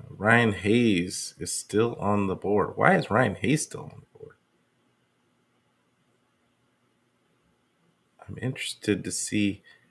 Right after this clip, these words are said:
how many tackles we actually have left. Jackson Kirkland and Carter Warren.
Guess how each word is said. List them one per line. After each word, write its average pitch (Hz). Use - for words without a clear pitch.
how 113
many 107
tackles 92
we 95
actually 95
have 92
left. -
Jackson 104
Kirkland 101
and 87
Carter 95
Warren. 92